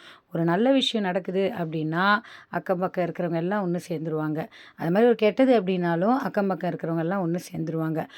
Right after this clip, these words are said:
அந்த யுனைட்டி பார்க்கும்போது, லைஃப்ல ஆயிரம் டெக்னாலஜி வந்தாலும், இதெல்லாம் வந்து மாற்ற முடியாத விஷயங்கள். அப்படி தான் உட்காந்து எல்லாரும் பூ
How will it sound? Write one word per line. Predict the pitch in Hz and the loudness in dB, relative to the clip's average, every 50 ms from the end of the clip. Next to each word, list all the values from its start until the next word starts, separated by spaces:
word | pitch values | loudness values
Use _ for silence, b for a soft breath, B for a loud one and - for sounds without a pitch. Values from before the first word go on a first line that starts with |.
| B B B | B B B
அந்த | B - 185 202 196 | B -4 0 2 2
யுனைட்டி | 190 202 226 262 277 277 277 269 262 - | 4 4 6 6 6 6 4 2 2 0
பார்க்கும்போது, | - 196 190 185 - 196 180 175 165 160 165 160 185 214 233 240 247 - B B B B B | 0 -2 -2 -2 -2 -2 -2 -2 -2 -2 -2 2 4 6 6 6 6 4 B B B B B
லைஃப்ல | 175 185 185 214 254 262 262 - 220 190 175 180 202 214 - - B B B B | 2 4 4 6 4 2 0 0 2 2 4 4 4 2 0 -2 B B B B
ஆயிரம் | B - 160 185 202 202 196 196 | B 0 2 2 4 4 2 2
டெக்னாலஜி | 180 202 190 - 226 254 262 262 247 180 214 | 0 -2 0 2 2 4 4 4 2 2 2
வந்தாலும், | 190 185 180 180 185 170 185 175 165 160 170 202 240 269 269 | 2 2 2 2 2 2 2 2 2 2 2 4 4 2 2
இதெல்லாம் | 294 202 185 196 180 220 214 214 226 247 240 | 0 -2 -4 0 2 2 4 4 4 2 2
வந்து | 202 185 185 190 220 | 2 0 0 0 0
மாற்ற | 208 180 175 202 196 - - 254 | 2 2 0 0 0 0 0 0
முடியாத | 220 196 170 175 175 170 165 185 | 2 2 0 0 0 0 0 0
விஷயங்கள். | 202 175 151 - - - 170 165 165 147 147 - - B B B B B | -2 -2 -4 -4 -4 -2 0 0 0 -2 -4 -8 -10 B B B B B
அப்படி | B - 180 170 - 240 254 | B -4 -2 2 2 2 4
தான் | 226 262 262 233 | 4 4 4 2
உட்காந்து | 190 - - 220 220 226 | 2 0 0 2 2 4
எல்லாரும் | 226 190 175 185 196 196 202 208 214 233 220 | 4 2 2 4 4 4 4 4 2 2 0
பூ | - - 220 | 0 0 -2